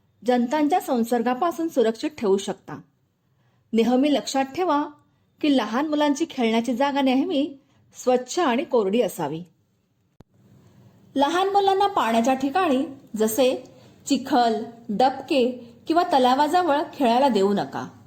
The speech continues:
शौचालयाचा वापर करून आल्यावर हात स्वच्छ धुवा. जर तुमचे मूल मोठे असेल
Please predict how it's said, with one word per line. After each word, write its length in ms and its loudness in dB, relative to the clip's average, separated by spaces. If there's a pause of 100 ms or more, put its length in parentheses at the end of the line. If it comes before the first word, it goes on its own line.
(1800)
शौचालयाचा 680 0
वापर 400 -2
करून 240 0
आल्यावर 500 -2 (240)
हात 280 -4
स्वच्छ 380 -4
धुवा. 280 -2 (840)
जर 260 0
तुमचे 300 -2
मूल 200 0
मोठे 300 0
असेल 440 0